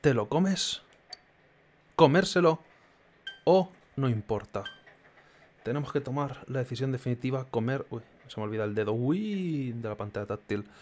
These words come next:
Y a veces pongo la mano ahí. Eh, comernos o no el miso blanco que puede o puede que no soliera ser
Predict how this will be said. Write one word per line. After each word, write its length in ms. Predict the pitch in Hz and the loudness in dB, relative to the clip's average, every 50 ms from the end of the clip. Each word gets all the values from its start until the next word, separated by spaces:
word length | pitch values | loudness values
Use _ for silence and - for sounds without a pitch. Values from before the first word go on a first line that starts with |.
| - - - - - - - - - - _ _ - | -20 -20 -20 -20 -20 -20 -20 -20 -20 -20 _ _ -6
Y 100 | 127 113 | -4 -4
a 60 | 104 | -2
veces 180 | 101 - 107 | -4 -6 -8
pongo 220 | - - 117 107 110 | -6 -4 -4 -2 -2
la 80 | 107 | -2
mano 200 | 104 104 107 101 | -2 -2 -2 -2
ahí. 140 | 95 104 101 - - - - - - - - - - - | -4 -4 -6 -10 -16 -20 -20 -20 -20 -20 -20 -20 -10 -4
Eh, 480 | - 143 143 139 135 131 123 120 113 107 - - - - - - | -2 0 2 4 6 6 8 6 6 4 -2 -10 -20 -20 -6 0
comernos 540 | - 131 131 147 180 190 190 196 196 165 - | 2 4 6 6 6 6 6 4 4 4 4
o 60 | 156 | 4
no 260 | 165 185 185 180 175 - | 4 4 4 2 2 2
el 140 | 143 135 | 2 4
miso 240 | 135 165 170 - 165 | 4 4 4 2 2
blanco 360 | 147 160 175 185 180 185 175 | 2 4 4 4 4 4 4
que 120 | - 170 143 | 4 2 2
puede 380 | - - 175 208 214 247 - - | 4 8 8 8 8 8 6 4
o 60 | 151 | 2
puede 260 | 143 - 185 185 175 170 | 2 4 4 4 4 4
que 100 | - 160 | 2 2
no 160 | 170 196 208 | 4 2 2
soliera 640 | 208 - - - - 151 139 135 139 139 135 123 | 0 -4 -8 -2 0 2 4 4 4 4 4 2
ser 260 | - - 143 151 147 | 2 2 2 2 0